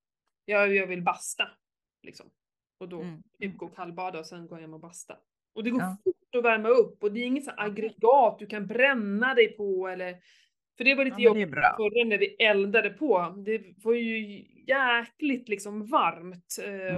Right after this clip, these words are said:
Speaker 2: Mm.
Speaker 1: och, och man var tvungen att hålla koll på ungarna så ingen brände sig, och, och det blev ju väldigt, det blir ju väldigt, väldigt torrt, för det jag fattar också
Speaker 2: Mm.
Speaker 1: med I R-bastun blir inte alls samma sak
Speaker 2: Nej.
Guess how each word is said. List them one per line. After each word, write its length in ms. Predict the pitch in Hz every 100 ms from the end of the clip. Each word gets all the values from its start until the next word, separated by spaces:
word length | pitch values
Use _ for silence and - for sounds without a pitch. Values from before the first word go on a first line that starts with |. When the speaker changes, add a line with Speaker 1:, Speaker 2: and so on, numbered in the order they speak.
| 175
Speaker 2:
Mm. 140 | 175
Speaker 1:
och, 280 | 170 180 -
och 240 | 190 185
man 380 | 185 180 - 196
var 60 | 185
tvungen 200 | 196 196
att 40 |
hålla 200 | 196 180
koll 220 | - 196 185
på 80 |
ungarna 440 | 202 202 196 190 185
så 120 | 190
ingen 180 | 190 185
brände 440 | 196 190 180 185
sig, 340 | 180 190 185 180
och, 260 | 175 170 _ _ _ _ _ _ _ _ _ _ _ _ _ -
och 160 | 202
det 80 | 190
blev 340 | 202 208 214 196
ju 140 | 196
väldigt, 520 | 196 196 196 196 -
det 140 | - 196
blir 100 | 226
ju 140 | 214
väldigt, 440 | 208 233 208 202 208
väldigt 280 | 196 196
torrt, 360 | - 311 - -
för 120 | -
det 80 | 247
jag 180 | 233 208
fattar 200 | 202 190
också 200 | 180 180
Speaker 2:
Mm. 60 |
Speaker 1:
med 100 | 180
I 200 | 190 202
R-bastun 580 | 196 240 247 - 220 208
blir 120 | 202 214
inte 180 | 208 -
alls 320 | 285 285 233
samma 260 | 226 190
sak 460 | 180 226 196 190 185
Speaker 2:
Nej. 300 | 185 185 190